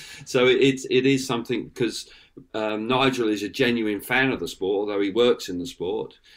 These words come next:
Um, he, he loves it, and I still retain,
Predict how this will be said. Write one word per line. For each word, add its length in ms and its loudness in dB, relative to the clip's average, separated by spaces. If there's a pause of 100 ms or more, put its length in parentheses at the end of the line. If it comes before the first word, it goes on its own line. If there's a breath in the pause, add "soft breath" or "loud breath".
(200 soft breath)
Um, 240 -10
he, 200 -2
he 220 -6
loves 280 -2
it, 380 -2
and 520 -6 (200)
I 260 -4
still 540 0
retain, 800 -4